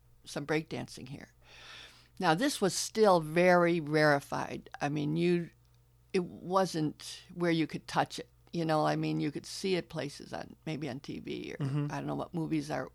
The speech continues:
Speaker 1: There was a big movie out. But to know the kids that were really practicing it. And so I got him coming. I got some of his friends coming. And then little by little, you know, we got, this was called new school,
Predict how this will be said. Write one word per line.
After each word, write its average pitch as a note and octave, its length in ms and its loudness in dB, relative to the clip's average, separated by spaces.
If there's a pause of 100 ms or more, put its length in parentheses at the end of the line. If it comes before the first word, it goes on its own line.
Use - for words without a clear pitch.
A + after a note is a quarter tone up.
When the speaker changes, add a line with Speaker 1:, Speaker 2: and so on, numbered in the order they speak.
(160)
Speaker 1:
There - 100 -10
was - 140 -12
a - 60 -12
big D3+ 240 -8
movie D3+ 280 -8
out. - 240 -6 (800)
But F3 160 2
to G#3+ 80 -4
know G#3+ 180 6
the G#3 100 0
kids G3 280 0
that D#3 100 0
were C3 140 -4
really E3 240 -2
practicing E3 640 -10
it. - 100 -18 (1700)
And E3+ 160 -4
so D3+ 540 0 (600)
I D#3 100 -2
got F#3 260 2
him F3+ 200 -2
coming. E3+ 340 -2
I D#3 80 -2
got D3+ 200 -4
some E3 160 -8
of D#3+ 100 -8
his D#3+ 160 -8
friends D#3 380 -10
coming. D3+ 440 -8 (320)
And F3+ 140 0
then F3 140 6
little F#3 200 6
by D#3 140 6
little, D3+ 320 4
you D3+ 140 -2
know, C#3+ 120 0
we D3 200 -2
got, D3 380 0
this C#4 200 0
was A3+ 140 -2
called D3+ 460 2
new F3+ 200 4
school, - 540 -6